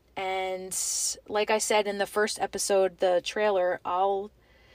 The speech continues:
I'll try to help you guys with coaching advice. If you need feedback or advice on something, uh, anything, not even really pertaining to a specific episode that I do,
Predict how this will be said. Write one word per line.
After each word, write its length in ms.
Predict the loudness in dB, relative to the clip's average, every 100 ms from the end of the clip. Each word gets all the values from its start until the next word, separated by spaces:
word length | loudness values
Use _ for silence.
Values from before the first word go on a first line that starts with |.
| -20 -20 _ -8
I'll 120 | -6
try 160 | -2 0
to 60 |
help 180 | 0 0
you 80 | 4
guys 320 | 8 8 6
with 160 | -2 -2
coaching 400 | 0 2 2 0
advice. 680 | 2 6 8 8 6 2 0
If 240 | -2 -2
you 380 | -10 -4 -2 -2
need 380 | -4 -6 -6 -10
feedback 720 | -8 -6 2 4 4 2 -2 0
or 320 | 4 4 4
advice 480 | 0 0 2 2 0
on 160 | -4 -4
something, 680 | -6 -6 -6 -6 -6 -10 -16 _ _ _ _ _ -6
uh, 420 | 0 0 0 -2 -6 2
anything, 560 | 4 6 4 -2 -4 -6
not 180 | -2 0
even 280 | 0 -2 -10 -6
really 240 | 2 4
pertaining 480 | 2 -2 -4 -4 -4
to 340 | 0 2 2 2
a 120 | -2
specific 600 | -2 -2 -4 -2 -2 -2 -2
episode 500 | -6 -4 -2 -2 0
that 100 | -2
I 120 | -2
do, 380 | -2 0 0